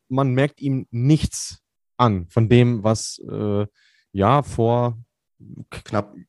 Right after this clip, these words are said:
Speaker 2: knappes
Speaker 1: sechs,
Speaker 2: halbes Jahr,
Speaker 1: sechs
Speaker 2: ja.
Speaker 1: Monaten, ja, ein halbes, vor einem halben Jahr passiert ist. Also er springt wirklich ein-, gefühlt aggressiver denn je. Mir ist auch aufgefallen, dass Körper und Ski noch näher beieinander sind als vorher. Man hatte ja früher immer so ein bisschen die Angewohnheit, dass er so ein bisschen,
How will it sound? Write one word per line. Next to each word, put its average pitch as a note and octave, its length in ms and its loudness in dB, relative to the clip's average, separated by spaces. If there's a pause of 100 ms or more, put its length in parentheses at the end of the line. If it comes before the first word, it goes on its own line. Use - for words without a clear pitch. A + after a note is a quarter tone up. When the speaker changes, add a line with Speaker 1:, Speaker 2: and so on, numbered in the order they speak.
Speaker 2:
knappes B2 260 0
Speaker 1:
sechs, B2+ 100 2
Speaker 2:
halbes A2+ 220 2
Jahr, A#2 120 4
Speaker 1:
sechs G#2 120 0
Speaker 2:
ja. - 60 -2
Speaker 1:
Monaten, C3+ 320 0
ja, B2+ 120 4
ein C3+ 120 -4
halbes, C3 320 2
vor C#3 160 -4
einem B2 160 -4
halben B2+ 200 -2
Jahr B2 200 -2
passiert C#3 400 -4
ist. F#2+ 160 -10
Also G#2+ 360 -4 (360)
er A#2+ 100 2
springt D3+ 600 2
wirklich F3+ 500 -2 (180)
ein-, D#3 440 2
gefühlt G3 460 0
aggressiver F3 560 0
denn D3 220 -4
je. A#2+ 320 -2
Mir C3+ 180 0
ist D#3+ 100 0
auch - 200 -2
aufgefallen, D#3 580 0
dass C3 220 -2
Körper D3+ 340 0
und C#3 160 -4
Ski D3+ 240 0
noch C#3 300 0
näher D#3+ 280 4
beieinander C3+ 500 0
sind G2+ 180 -8
als G2 160 -6
vorher. G#2+ 520 0 (280)
Man A2+ 120 0
hatte C3 180 4
ja B2 280 2
früher D3+ 220 2
immer C#3+ 140 2
so C#3 100 0
ein B2+ 40 -4
bisschen D3+ 240 -4
die C3+ 60 -2
Angewohnheit, C#3+ 580 -2
dass B2+ 120 -4
er B2+ 100 -6
so B2 100 -6
ein A#2+ 100 -6
bisschen, C3 420 -2